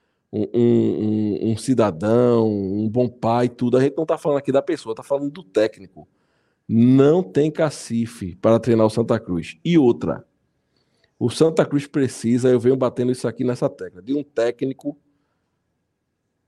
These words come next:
de mercado acima da Série D. O Santa Cruz está na Série D, mas não é um clube de Série D. Hist-, <coughs> desculpa,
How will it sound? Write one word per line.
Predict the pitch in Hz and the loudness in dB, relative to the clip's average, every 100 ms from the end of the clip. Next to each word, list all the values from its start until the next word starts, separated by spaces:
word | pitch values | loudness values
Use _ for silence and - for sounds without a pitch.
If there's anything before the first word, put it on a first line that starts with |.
| _ _ _ _ _ _ _ _ _ | _ _ _ _ _ _ _ _ _
de | 151 107 135 170 | -20 -2 2 4
mercado | 170 165 123 - 123 127 139 - | 4 2 0 -2 -2 -2 -6 -2
acima | 175 - - - 196 208 | 0 0 -8 -6 -2 0
da | 196 | 0
Série | 170 175 190 | -2 -4 -6
D. | 87 73 - _ _ _ _ _ _ _ _ - | -10 -16 -18 _ _ _ _ _ _ _ _ -12
O | |
Santa | - 196 196 | -2 0 0
Cruz | 175 175 | -2 -4
está | 170 175 | -2 -2
na | 170 | -2
Série | 170 190 180 | -4 -4 -4
D, | 104 113 | -2 0
mas | 127 123 | 0 -4
não | 131 190 180 | 0 2 4
é | 151 | 4
um | 175 | 2
clube | - 151 151 | -4 -4 -4
de | 151 | -8
Série | - 151 151 | -4 -2 -2
D. | 92 90 80 - _ _ _ _ _ - | -6 -10 -10 -18 _ _ _ _ _ -6
Hist-, | 160 - - _ _ - | -6 -4 -12 _ _ -4
<coughs> | - - 113 76 _ _ _ | -4 -4 -6 -6 _ _ _
desculpa, | - 104 98 - - | -10 -6 -4 -4 -6